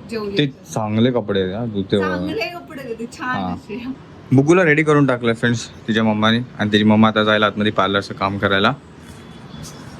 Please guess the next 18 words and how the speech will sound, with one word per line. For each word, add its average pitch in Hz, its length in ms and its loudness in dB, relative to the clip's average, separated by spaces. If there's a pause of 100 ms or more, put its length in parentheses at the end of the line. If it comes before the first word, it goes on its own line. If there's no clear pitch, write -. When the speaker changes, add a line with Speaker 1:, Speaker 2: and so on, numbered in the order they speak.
Speaker 2:
बुग्गू 120 180 4
आणि 131 160 6
मी, 113 120 6 (200)
आपण, 120 400 4
अ, 107 140 2
दोघंच 120 400 4
चाललोय 101 240 -2 (460)
स्कूलमध्ये 110 400 4
इंटरॅक्ट 101 340 -2
करायला 95 320 0
तिच्या. 98 260 -4
Speaker 1:
त्या 302 200 -4
काय 330 140 0
तिथेच 349 420 0
ठेवलंय 285 380 2
ते. 233 580 -4 (1800)
जा 302 120 6
आता. 240 360 -2